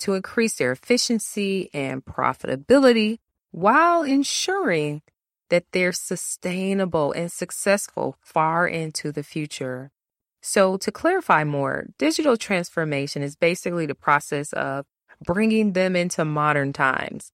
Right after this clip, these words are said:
by updating their value chain with new digital technologies.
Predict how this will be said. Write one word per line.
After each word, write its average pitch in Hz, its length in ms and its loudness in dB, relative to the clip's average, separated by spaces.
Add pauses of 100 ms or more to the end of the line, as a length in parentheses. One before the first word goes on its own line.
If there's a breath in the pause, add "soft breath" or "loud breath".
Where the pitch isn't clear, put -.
(260)
by 131 160 0
updating 151 680 0
their 127 360 -4
value 202 400 2
chain 165 680 0
with 139 240 -4
new 175 460 0
digital 160 400 -2
technologies. 135 880 -8